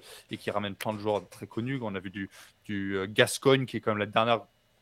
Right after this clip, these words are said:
plus ou moins grande légende locale, vraiment très locale, parce que Shearer, il, il est pas techniquement de, de Newcastle, mais c'est le dernier grand joueur de Newcastle à avoir joué en sélection. Euh, donc on a quatre-vingt-douze, il y a un, il y a un club en souffrance.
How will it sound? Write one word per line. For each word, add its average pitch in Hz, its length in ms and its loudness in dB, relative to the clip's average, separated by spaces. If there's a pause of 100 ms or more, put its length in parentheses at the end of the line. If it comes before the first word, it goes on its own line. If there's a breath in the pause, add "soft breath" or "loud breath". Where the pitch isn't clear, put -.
(140)
plus 120 120 -8
ou 117 40 -4
moins 120 120 2
grande 120 400 6
légende 127 500 4
locale, 120 600 4 (320)
vraiment 117 180 0
très - 160 -2
locale, 120 240 2
parce - 100 -8
que 107 180 -2
Shearer, 120 360 2
il, 104 80 -2
il 104 180 -6
est 104 60 -4
pas 110 140 -4
techniquement 107 420 -10
de, 98 120 -6
de 104 160 -4
Newcastle, 110 420 0
mais 110 120 0 (280 soft breath)
c'est - 100 -12
le 107 60 -4
dernier 113 260 6
grand 113 260 2
joueur 113 380 4
de 104 160 -2
Newcastle 110 340 -2
à 104 40 6
avoir 101 140 0
joué 107 200 -4 (240)
en 117 120 2
sélection. 120 520 -2 (480)
Euh, 98 800 2 (520)
donc 110 180 -4
on 107 80 0
a 98 60 -2
quatre-vingt-douze, 135 560 2
il 110 40 -2
y - 20 6
a 98 180 2
un, - 120 -2
il 107 60 -6
y 101 40 -4
a 95 60 -2
un 98 60 -4
club 110 220 2
en 98 80 0
souffrance. - 680 -2